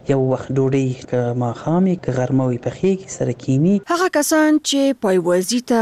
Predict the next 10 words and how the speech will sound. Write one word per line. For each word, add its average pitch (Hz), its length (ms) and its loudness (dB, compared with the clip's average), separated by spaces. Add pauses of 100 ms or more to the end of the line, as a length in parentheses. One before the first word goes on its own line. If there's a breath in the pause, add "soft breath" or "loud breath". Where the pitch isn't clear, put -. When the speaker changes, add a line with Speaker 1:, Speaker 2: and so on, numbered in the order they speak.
(100)
Speaker 2:
غوښتل 170 400 -4 (180)
کیږي، 262 340 2 (500 loud breath)
دوی 339 120 4 (120)
هم 339 240 2
له 240 140 0
ځان 254 240 -2
سره 254 140 0 (220)
بېلابېلې 240 800 2
ډالۍ 185 260 2 (120)
اخلي 175 260 -4